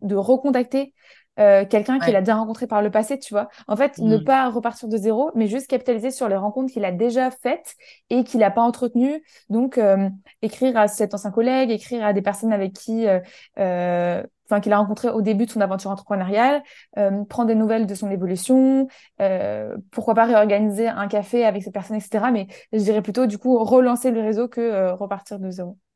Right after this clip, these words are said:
Speaker 2: Ok, top. Merci, Julia. Je, je pense que je, j'aurais pas dit mieux, là. Euh, recontacter, euh, recontacter quelqu'un, je pense que c'est la meilleure des, des choses à faire.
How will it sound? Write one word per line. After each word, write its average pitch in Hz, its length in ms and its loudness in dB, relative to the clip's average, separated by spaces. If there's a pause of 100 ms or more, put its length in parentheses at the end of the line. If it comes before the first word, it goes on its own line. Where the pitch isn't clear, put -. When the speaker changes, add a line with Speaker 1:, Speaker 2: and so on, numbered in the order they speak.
(880)
Speaker 2:
Ok, 175 260 -6 (160)
top. 226 220 -2
Merci, 180 320 -4
Julia. 185 280 -4
Je, 160 280 -6
je 156 80 -10
pense 196 180 -10
que 190 80 -8
je, 170 260 -6
j'aurais 165 280 -8
pas 180 120 -4
dit 180 140 -8
mieux, 175 160 -4
là. 151 220 -4
Euh, 147 260 -10 (320)
recontacter, 220 720 0
euh, 180 180 0
recontacter 185 540 -8
quelqu'un, 190 320 -8
je - 80 -12
pense 165 220 -14
que 170 80 -12
c'est 175 100 -14
la 160 140 -8
meilleure 175 320 -8
des, 160 260 -6
des 160 100 -8
choses 165 200 -8
à 156 80 -4
faire. 190 200 -6